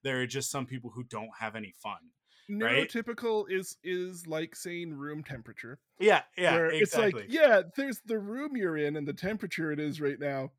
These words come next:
Speaker 2: that's gonna, th-, uh, even if you can agree on a number, it's still gonna vary a little bit, a little
Speaker 1: Yeah.
Speaker 2: tiny bit. <laughs> So let's call them
Speaker 1: Um,
Speaker 2: that for now. Room temperature brains <laughs>
Speaker 1: Yeah, like,
Speaker 2: are
Speaker 1: I,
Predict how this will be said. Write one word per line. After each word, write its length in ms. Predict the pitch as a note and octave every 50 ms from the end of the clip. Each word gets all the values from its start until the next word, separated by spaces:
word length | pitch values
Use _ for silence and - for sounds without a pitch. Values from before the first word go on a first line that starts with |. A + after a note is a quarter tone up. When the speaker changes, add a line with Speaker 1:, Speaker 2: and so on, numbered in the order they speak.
| _ _ _ _ _ _ _ _ _
Speaker 2:
that's 260 | - F4 G#4+ G#4+ - -
gonna, 260 | - B3 G3+ F#3 F3 E3 - - _ _ _ F3
th-, 140 | C4+ B3 - C4
uh, 80 | C4 - - _ _
even 260 | - C#4+ D#4 D4+ D#4
if 120 | D4 G3+
you 60 | A#3 A3
can 120 | - G#3+
agree 400 | G#3 F#3+ F#3 G3 E3+ G#3 A3 A3+
on 80 | G#3+ G3
a 40 | F#3
number, 340 | F3+ G3 G#3 G#3 F3 D#3+ D#3
it's 180 | - - -
still 220 | - - F4 F#4+ D4
gonna 180 | A3+ F#3+ F3
vary 460 | D3 C3 E3+ D#3+ C#3+ B2 B2 C3 B2+
a 100 | C3 E3
little 300 | G#3+ C4+ C4 C4 G#3 E3+
bit, 280 | D3 C3 D3 D3 C#3 - _ -
a 60 | -
little 240 | C#4 C#4+ D4 A#3+ G#3
Speaker 1:
Yeah. 160 | - - G#3
Speaker 2:
tiny 160 | F3 D#3 D3+
bit. 240 | C#3 B2+ D3+ D#3 C3+ -
<laughs> 200 | - - - - _ _ - _
So 140 | - - - -
let's 180 | C#4 D4 C#4+
call 180 | C#4 C4 B3+ A#3
them 120 | G#3+ G3+
Speaker 1:
Um, 0 |
Speaker 2:
that 200 | G#3 F#3+ D#3+ -
for 80 | - E3
now. 200 | E3+ D#3+ D3+ C3+
Room 320 | C#3+ D#3 F#3+ A#3+ C#4 C4+ A#3+
temperature 440 | - A3+ G#3 G3 G#3 - - F#3+
brains 540 | F3+ D3+ B2+ C3 A#2+ C#3+ G#3 A3 G3+ - - -
<laughs> 280 | C4+ D4 D4+ - - -
Speaker 1:
Yeah, 360 | - D3+ E3+ G3 G3+ F#3 D3 - C4 - -
like, 260 | - - F#3 - E3+
Speaker 2:
are 40 | -
Speaker 1:
I, 240 | - F#3 G3 - A3+